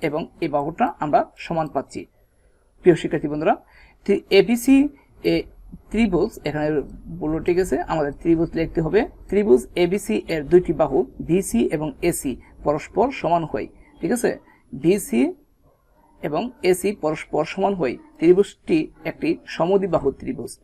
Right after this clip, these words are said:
কারণ আমরা জানি যে ত্রিভুজের দুইটি বাহু পরস্পর সমান, তাকে সমদ্বিবাহু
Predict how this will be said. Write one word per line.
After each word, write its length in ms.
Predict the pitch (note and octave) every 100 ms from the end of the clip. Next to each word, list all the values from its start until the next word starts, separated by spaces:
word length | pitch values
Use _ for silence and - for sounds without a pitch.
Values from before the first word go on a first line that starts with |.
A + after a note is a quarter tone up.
| _ -
কারণ 220 | D#3 - -
আমরা 240 | D#3+ G3
জানি 240 | E3+ C3+ - _ -
যে 60 | D#3+
ত্রিভুজের 580 | F3+ F#3+ G#3 G3+ G3+
দুইটি 240 | E3 E3 F#3
বাহু 240 | E3+ D3
পরস্পর 440 | D#3 C#3 D3 - D3+
সমান, 320 | G3 F3+ - - - -
তাকে 260 | D3+ D3
সমদ্বিবাহু 760 | - D3+ C#3 C#3+ D3 D3 G#3